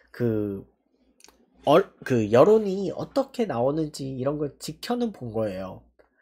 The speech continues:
어. 그리고 이제 사장단 회의를 개최를 하고 사장단에서 결정된 내용. 대의원 총회에 참가하면 "어, 니들 재계약 안 할래?"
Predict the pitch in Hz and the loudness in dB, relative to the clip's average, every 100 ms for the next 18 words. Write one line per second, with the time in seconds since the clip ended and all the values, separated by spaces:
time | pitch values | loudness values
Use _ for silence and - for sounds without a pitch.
0 | _ _ _ _ _ - 120 101 - _ | _ _ _ _ _ -8 -6 -6 -8 _
1 | _ _ _ _ _ _ _ _ _ _ | _ _ _ _ _ _ _ _ _ _
2 | - 170 175 196 156 151 151 190 247 247 | -6 -2 2 2 4 4 2 0 0 0
3 | 233 214 196 208 208 196 - - 151 139 | 0 -2 -2 -2 -4 -8 -12 -8 -8 -8
4 | 160 156 - _ _ _ - - - 269 | -8 -8 -8 _ _ _ -20 -18 -4 0
5 | 277 269 247 208 190 110 127 131 113 92 | 0 2 0 0 -4 -6 -4 -4 -4 -8
6 | 80 _ - 226 190 _ - - _ _ | -14 _ -16 -14 -14 _ -20 -20 _ _
7 | - 131 202 220 202 214 196 196 214 208 | 0 4 6 4 0 0 0 -2 -6 0
8 | 190 185 240 302 _ _ _ - - _ | 0 2 -2 -4 _ _ _ -14 -14 _
9 | - 240 269 156 190 240 - 123 208 175 | 2 2 4 0 0 0 0 2 2 2
10 | 123 170 160 170 185 | 0 0 0 -2 -4